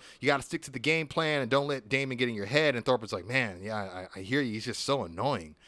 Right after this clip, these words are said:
And Stevenson, like, kinda smiles for a second. He's like, "Yeah, tell me about it."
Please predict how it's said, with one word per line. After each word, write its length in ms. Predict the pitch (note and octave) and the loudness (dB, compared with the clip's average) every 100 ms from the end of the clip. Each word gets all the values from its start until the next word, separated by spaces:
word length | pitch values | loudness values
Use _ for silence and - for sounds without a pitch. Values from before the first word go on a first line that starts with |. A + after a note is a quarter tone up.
| - - | -20 -10
And 100 | A#2+ | -8
Stevenson, 380 | - E3 E3 E3+ | -2 0 0 2
like, 160 | D3+ B2+ | 4 4
kinda 200 | D#3+ C#3+ | 4 4
smiles 380 | - D3 D#3 - | 2 2 2 2
for 80 | C#3 | 2
a 40 | |
second. 200 | C3 B2+ | 2 2
He's 100 | B2 | 2
like, 120 | A#2 | 2
"Yeah, 240 | A2+ B2 G2 - _ - _ - | 4 2 2 -6 _ -20 _ -4
tell 180 | C#3 | -2
me 120 | B2 G2+ | -2 -4
about 260 | F#2+ F2 | -4 -6
it." 100 | D#2+ | -10